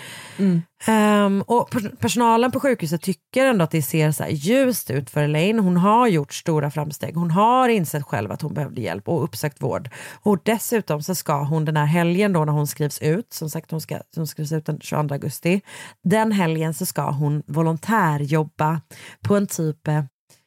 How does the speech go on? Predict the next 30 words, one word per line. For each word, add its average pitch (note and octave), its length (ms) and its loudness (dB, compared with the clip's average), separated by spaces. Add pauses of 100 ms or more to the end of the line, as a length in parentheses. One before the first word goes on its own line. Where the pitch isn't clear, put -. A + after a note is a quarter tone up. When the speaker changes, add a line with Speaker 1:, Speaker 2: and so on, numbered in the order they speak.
(320)
Speaker 2:
eh, D#3+ 200 2 (120)
det G#3+ 60 2
heter F3 540 2
Dublin G#3 640 2 (100)
Tall E3+ 480 0
Ships - 580 -6
Races. E3+ 840 0
Alltså G3 220 -2
det A3+ 180 0
är G#3 40 2
någon F3+ 140 0
slags - 420 -6 (520)
båt, E3+ 600 0 (200)
eh, D#3 280 2
tävling G#3+ 720 -2
med, F#3+ 180 2
du F#3 60 0
vet, E3+ 240 0
såna D#3 380 0 (400)
superstora, D#3 1200 0
svingamla D#3 640 2
segelbåtar. D#3 760 0
Alltså E3 220 0 (420)
lite G3 680 4
så, F3+ 260 2
Speaker 1:
Mhm. E4 340 -4
Speaker 2:
är G#3 180 2
det G3 60 0
ett C#4 140 -2
piratskepp F3+ 560 2